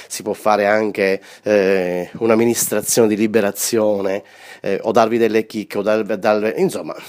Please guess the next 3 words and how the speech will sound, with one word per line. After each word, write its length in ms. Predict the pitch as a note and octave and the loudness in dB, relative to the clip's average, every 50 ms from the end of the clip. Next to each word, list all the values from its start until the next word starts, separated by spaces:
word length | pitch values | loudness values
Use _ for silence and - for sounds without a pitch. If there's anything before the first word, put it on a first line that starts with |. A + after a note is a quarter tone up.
| - - - - - - - - - - - _ _ _ _ _ - - - - - - - - - - | -18 -20 -20 -20 -20 -20 -20 -20 -20 -20 -20 _ _ _ _ _ -20 -20 -20 -20 -20 -20 -20 -20 -20 -16
serve 400 | - - - A3 A#3 G#3+ D#3 C3 | -8 -2 0 0 0 0 -2 -2
qualcuno 600 | - - G3+ G3+ - - B2 C#3 F#3+ G#3+ F#3 - - | -2 -2 -2 -2 -2 0 2 2 4 4 2 0 0
come, 440 | - G#2+ A2+ C3+ C#3+ B2 G#2 F2+ | -4 -2 0 2 2 2 2 0